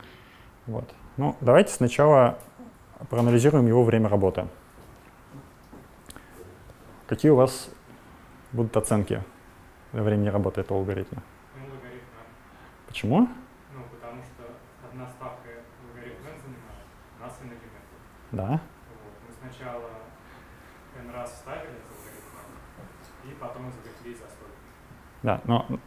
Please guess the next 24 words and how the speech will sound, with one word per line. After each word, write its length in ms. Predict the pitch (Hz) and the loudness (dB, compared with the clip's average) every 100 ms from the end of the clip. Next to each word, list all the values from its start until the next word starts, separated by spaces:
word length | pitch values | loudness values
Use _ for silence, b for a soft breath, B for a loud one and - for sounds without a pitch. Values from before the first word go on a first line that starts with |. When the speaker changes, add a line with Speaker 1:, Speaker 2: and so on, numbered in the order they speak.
| 123 - | -12 2
Speaker 1:
тут 240 | 151 - | 0 4
маленькая 380 | 139 147 127 131 | 6 8 8 6
ремарка, 460 | 139 208 269 147 - | 8 6 8 6 6
на 100 | 120 | 2
самом 200 | 170 156 | 4 6
деле 180 | 147 135 | 8 8
немножко 400 | 135 151 - 120 | 8 6 4 0
быстрее, 600 | 120 - 208 233 120 107 B B B B | 2 4 6 8 6 2 B B B B
потому 240 | - 123 | 2 4
что 280 | 147 - 131 | 2 6 6
вставка 360 | 123 147 143 131 | 8 4 4 0
в 40 | |
кучу 280 | - 240 151 | 2 2 4
занимает 500 | 123 123 160 143 - - - | 2 4 6 6 4 -8 -8
логарифм 420 | 120 135 131 160 | 2 4 6 6
n, 280 | 220 247 247 | 6 6 4
где 200 | 113 139 | 4 6
n — 100 | 180 | 6
это 120 | 123 | 6
размер 280 | 120 120 127 | 4 4 2
кучи 280 | - 180 127 | 2 0 4
в 60 | |
данный 220 | 117 123 123 | 6 6 6
момент. 360 | 113 92 90 | 4 2 -2